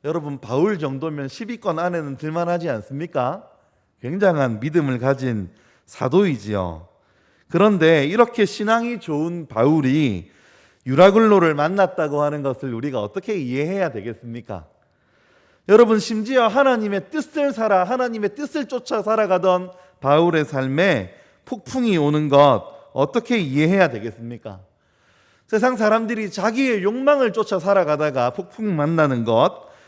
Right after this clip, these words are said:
그건 이해할 수 있지만 우리가 잘 이해되지 않는 측면은 우리가 예수를 믿고 신실하게 믿고 하나님의 뜻을 따라 살아가고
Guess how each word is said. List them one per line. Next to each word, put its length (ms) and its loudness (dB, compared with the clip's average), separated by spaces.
그건 340 4
이해할 440 4
수 140 -10
있지만 760 0
우리가 380 0
잘 280 -2
이해되지 500 0
않는 320 -4
측면은 800 -2
우리가 380 -2
예수를 440 -2
믿고 600 -4
신실하게 720 0
믿고 600 -6
하나님의 580 0
뜻을 480 -8
따라 260 6
살아가고 800 0